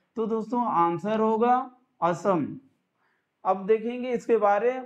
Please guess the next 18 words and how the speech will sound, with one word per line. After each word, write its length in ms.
माजुली 760
राज्य 760
में 300
सदियों 720
से, 460
यानी 140
बहुत 380
पहले 360
से 360
कला, 680
संस्कृति, 1040
परंपरा 880
का 360
एक 340
अनूठा 680
भंडार 540
रहा 320
है। 420